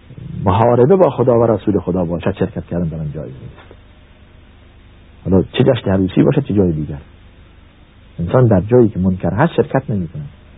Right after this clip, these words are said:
درسته که اجابت دعوت سنت است یا بعضی وقتا واجب هست برای، ولی زمانی که منکر نباشد. شما جشن عروسی که در آن منکر نیست شرکت کنید، اجر هم دارید، ثواب هم دارید.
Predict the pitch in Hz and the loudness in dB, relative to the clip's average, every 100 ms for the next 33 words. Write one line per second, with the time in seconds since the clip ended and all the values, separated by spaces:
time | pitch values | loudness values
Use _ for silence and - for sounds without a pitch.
0 | - 135 180 185 160 127 - 113 107 82 | -2 2 2 2 2 2 2 2 2 0
1 | 98 104 - 107 - 87 92 85 76 - | -4 -6 -4 -6 -6 -4 -4 -6 -10 -4
2 | 92 98 104 92 - 120 107 98 107 98 | 0 2 2 0 -2 2 4 4 4 2
3 | 92 90 90 85 - - - - - - | 0 0 0 -2 -4 -16 -20 -20 -20 -20
4 | - - - - 120 143 170 - 87 107 | -20 -20 -20 -2 2 4 4 2 0 2
5 | 131 170 151 107 107 135 175 226 226 - | 4 4 4 2 2 2 2 4 2 0
6 | 147 - - - - - - - 92 120 | -6 -10 -20 -20 -20 -20 -20 -8 0 2
7 | 92 139 131 101 95 101 143 131 107 131 | 2 2 0 0 0 2 2 4 4 4
8 | 101 101 - 131 170 156 - - - - | 2 0 0 2 4 2 0 -4 -12 -14
9 | - - - 110 101 80 73 69 - 92 | -18 -18 -2 2 2 0 -4 -8 -4 0
10 | 107 82 67 - - | 2 0 -8 -12 -20